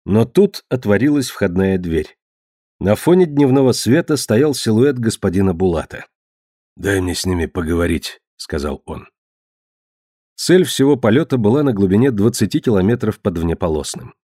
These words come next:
Так близко, но пройти эти двадцать тысяч метров могло оказаться не проще, чем все двадцать тысяч световых лет пути. Сейчас они парили на антиграве точно над холмом звездолёта.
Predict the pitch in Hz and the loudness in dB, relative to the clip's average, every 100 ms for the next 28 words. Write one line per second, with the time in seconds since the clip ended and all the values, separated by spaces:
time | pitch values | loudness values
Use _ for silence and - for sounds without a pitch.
0 | _ _ _ - 101 90 110 175 - - | _ _ _ -4 -4 -2 0 0 -2 -8
1 | 80 - _ 113 120 117 120 120 151 - | -16 -18 _ -2 0 0 -2 0 0 0
2 | 87 80 120 - 107 - 127 120 - 107 | -4 0 -2 0 -6 -4 -4 -4 -4 -2
3 | 135 117 107 95 104 127 - 101 123 127 | -2 -4 -4 -4 -2 -2 0 -2 -2 -2
4 | 98 95 - 135 127 - 123 - _ _ | -2 -2 0 -2 0 0 -2 -2 _ _
5 | _ _ _ _ - 117 120 180 151 120 | _ _ _ _ -2 0 2 2 2 2
6 | 185 - 127 - 170 - 147 - 120 117 | 0 0 -2 0 -2 0 -4 0 0 2
7 | 113 135 95 92 - 95 - - _ _ | 0 2 0 0 -2 -6 -6 -12 _ _
8 | _ _ _ _ - 104 101 170 160 143 | _ _ _ _ -10 -4 0 0 2 2
9 | 127 101 120 135 110 98 85 80 110 143 | 2 2 4 4 4 2 0 -2 -2 0
10 | 127 - 165 - 143 143 143 123 123 107 | 0 0 -4 -2 0 0 0 -2 -2 -2
11 | 98 107 98 87 92 82 85 78 - - | 0 2 0 0 -2 0 -2 -2 -6 -18